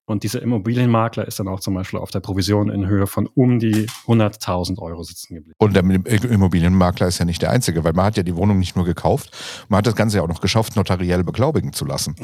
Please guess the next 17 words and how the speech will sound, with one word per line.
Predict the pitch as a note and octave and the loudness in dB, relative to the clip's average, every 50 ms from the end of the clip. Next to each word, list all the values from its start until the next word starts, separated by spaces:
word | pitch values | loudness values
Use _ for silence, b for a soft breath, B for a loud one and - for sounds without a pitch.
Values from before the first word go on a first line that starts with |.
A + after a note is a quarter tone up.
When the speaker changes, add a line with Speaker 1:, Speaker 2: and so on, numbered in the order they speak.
| G2 - - | -10 -4 0
Speaker 2:
Und | A2 G2 G2 | 2 4 4
der, | F#2 F#2 | 2 2
Speaker 1:
<laughs> | F#2+ D#2 D2+ - - - | 0 -2 -4 -6 -2 0
Speaker 2:
und | A#2 G2+ F#2+ | 0 0 0
ich | - G#2 - - | 0 -2 -2 0
meine, | F#2 G2 G2 - - | 0 0 0 -2 -2
also | A2 G2 G2 | -4 -4 -2
ich | F2 - - | -2 -2 -2
habe | A2+ - B2 | 0 2 2
in | G#2+ | 4
meinem | G2+ G#2 G#2 | 4 4 4
Leben | G#2+ A#2 A#2+ A2 | 2 2 2 0
noch | G2+ - | -2 0
keine | - A#2 A#2 C3 C3 A#2 | 0 0 2 2 2 0
drei | - - G#2+ A2+ | 0 0 0 2
Millionen | A2 G#2 G#2+ G#2 G2 F#2+ F#2 | 2 2 2 2 2 2 2
Euro | C#2+ F#2+ G#2 - C3 A#2 F#2 D#2+ | 2 0 0 2 0 -2 -2 -4